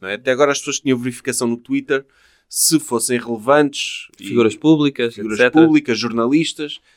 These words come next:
Speaker 1: tinham verificação que era como quem diz, "Está aqui um selo a dizer que esta pessoa existe mesmo
Speaker 2: Uhum.
Speaker 1: com este nome." O doutor Elon Musk decidiu pôr isso à venda. E então quem quiser verificação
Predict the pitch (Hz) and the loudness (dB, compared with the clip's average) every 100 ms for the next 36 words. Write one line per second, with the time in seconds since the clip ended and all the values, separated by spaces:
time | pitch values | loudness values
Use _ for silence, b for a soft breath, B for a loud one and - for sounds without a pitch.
0 | _ 151 151 127 127 123 120 127 120 151 | _ 4 4 4 -4 -6 -10 -8 0 0
1 | 147 139 131 143 131 120 104 95 135 131 | 2 0 0 -4 -4 -4 -4 -2 -4 -2
2 | 127 120 - 147 143 127 143 143 - 139 | -2 0 2 4 2 0 -4 -4 -4 -6
3 | - 135 131 127 b b b 131 131 147 | -2 2 2 0 b b b -4 0 0
4 | - 127 143 147 151 165 175 127 123 143 | 2 4 4 4 0 -6 -6 -8 -8 -10
5 | - _ - 151 160 151 - 120 98 85 | -14 _ 2 6 6 4 -2 -2 -2 -6
6 | 90 _ _ _ _ _ _ _ 143 147 | -18 _ _ _ _ _ _ _ -12 2
7 | 170 170 165 170 143 - - - 143 151 | 4 6 6 4 2 0 -4 0 0 2
8 | 160 151 151 165 147 151 107 101 - _ | 4 4 4 2 4 2 2 -4 -14 _
9 | _ 120 120 123 135 113 139 131 117 117 | _ -2 0 2 2 2 -2 0 2 2
10 | 117 120 120 110 117 104 123 127 143 | 0 -6 -8 -10 -8 -2 0 -2 -4